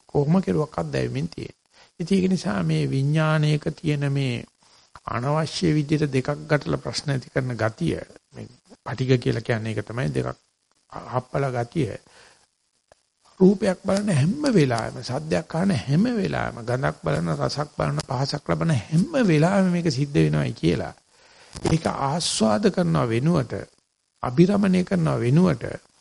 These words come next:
මේ දෙකක් එකට හැප්පීම අනුව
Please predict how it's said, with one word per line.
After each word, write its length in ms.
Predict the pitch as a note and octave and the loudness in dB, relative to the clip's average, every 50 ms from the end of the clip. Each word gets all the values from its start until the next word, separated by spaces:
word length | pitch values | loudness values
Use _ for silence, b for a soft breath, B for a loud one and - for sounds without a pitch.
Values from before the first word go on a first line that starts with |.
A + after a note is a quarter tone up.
| B B B B B B B - | B B B B B B B -6
මේ 180 | _ F3 F3 F3+ | _ 0 0 0
දෙකක් 280 | C#3 C3+ C#3+ C3+ - - G#3 A3 - | 0 0 0 0 2 0 -2 -2 -2
එකට 260 | - G#3 F3 F3+ E3+ F#3+ | -6 -6 -4 -4 -2 -2
හැප්පීම 560 | C#3 A2 C3 - - _ - - F2+ F2+ F2 F2+ - - | -2 -2 -2 -4 -6 _ 0 2 2 2 2 0 -2 -4
අනුව 640 | - B2 C3 D3+ F#3 A3 G3+ A#2+ F#2 F#2 G2+ - | -4 -2 2 4 4 4 4 2 -2 -6 -10 -12